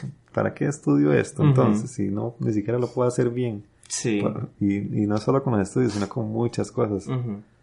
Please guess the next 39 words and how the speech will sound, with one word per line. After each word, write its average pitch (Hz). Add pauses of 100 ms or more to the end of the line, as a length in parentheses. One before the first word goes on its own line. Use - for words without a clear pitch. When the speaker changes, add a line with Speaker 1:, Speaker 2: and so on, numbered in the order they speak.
(560)
Speaker 1:
Bueno, 104
lo 92
que 104
he 104
hecho 104
como 101
para 95
disque 95
mejorar, 98 (180)
que 98
sinceramente 117
no, 120
o 107 (840)
sea, 113
no 101
voy 113
a 110
jugar 117
de 117
que -
ahora 107
ya 107
solucioné 104
el 101
problema, 135
sino 104 (840)
<laughs> 143
lo 101
que -
me 95
ha 104
servido 139
es, 120
eh, 92 (640)
tener 98
días 120
para 104
hacer 104
las, 110